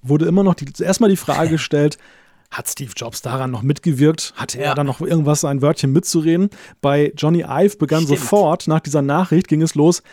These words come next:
Speaker 1: hatte er da kein Wörtchen mehr mitzureden? Juhu, das
Speaker 2: Ja.
Speaker 1: war sofort diese, diese Lesart bei den Geräten. Und ich
Speaker 2: Ja,
Speaker 1: geb dir
Speaker 2: witzig.
Speaker 1: recht, das
Speaker 2: Ja, du hast recht. Völlig
Speaker 1: Man
Speaker 2: umgekehrt. Ja,
Speaker 1: also er war
Speaker 2: genau.
Speaker 1: de-,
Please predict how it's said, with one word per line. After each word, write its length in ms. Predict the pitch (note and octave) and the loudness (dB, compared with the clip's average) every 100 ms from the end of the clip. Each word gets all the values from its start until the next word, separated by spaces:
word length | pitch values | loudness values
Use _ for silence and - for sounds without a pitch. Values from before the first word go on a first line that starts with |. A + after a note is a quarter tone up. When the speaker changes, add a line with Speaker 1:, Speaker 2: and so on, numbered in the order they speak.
| - _ | -20 _
Speaker 1:
hatte 220 | D3+ D3+ | -6 -4
er 60 | C#3+ | -6
da 100 | B2 | -4
kein 320 | - C4 F3+ | 0 2 4
Wörtchen 240 | F#3 - | 2 4
mehr 80 | F3 | 2
mitzureden? 480 | D#3+ E3+ D#3+ D#3 D3+ | 2 2 2 2 4
Juhu, 400 | G#3 A3 C4 G#3+ | 6 6 6 6
das 140 | D#3 | 4
Speaker 2:
Ja. 60 | E3+ | 4
Speaker 1:
war 80 | F3 | 2
sofort 520 | - D3+ F#3 F#3 D#3+ | 0 -2 0 0 0
diese, 300 | F3 E3+ D#3 - - | -2 0 0 -4 -10
diese 160 | - D3+ | -4 -2
Lesart 540 | C3+ E3 G#3 C#3 C3+ - | 2 2 2 -2 -4 -4
bei 100 | B2+ | -6
den 140 | C3 | -6
Geräten. 400 | C3 A#2 B2+ - | -6 -6 -6 -2
Und 60 | D#3 | 0
ich 60 | |
Speaker 2:
Ja, 120 | D#3 | 0
Speaker 1:
geb 80 | F#3 | 0
dir 100 | D#3+ | 0
Speaker 2:
witzig. 120 | C3+ | 0
Speaker 1:
recht, 220 | F3 - - | 0 -2 -4
das 240 | C#3+ C3+ - - - | -2 -2 -10 -20 -6
Speaker 2:
Ja, 160 | F#3 - - _ | -4 -4 -14 _
du 80 | F3 | -12
hast 160 | D3 | -8
recht. 360 | G3+ G#3+ - _ _ _ _ | -8 -10 -12 _ _ _ _
Völlig 300 | - F3 G#3+ | -6 -4 -2
Speaker 1:
Man 140 | D#3+ | -4
Speaker 2:
umgekehrt. 520 | A#3 G#3+ - B2 A2+ | -4 -6 -6 -6 -6
Ja, 100 | - | -6
Speaker 1:
also 120 | E3+ E3 | -4 -2
er 80 | |
war 80 | D#3+ | -2
Speaker 2:
genau. 140 | E3+ | -2
Speaker 1:
de-, 120 | B2+ | -4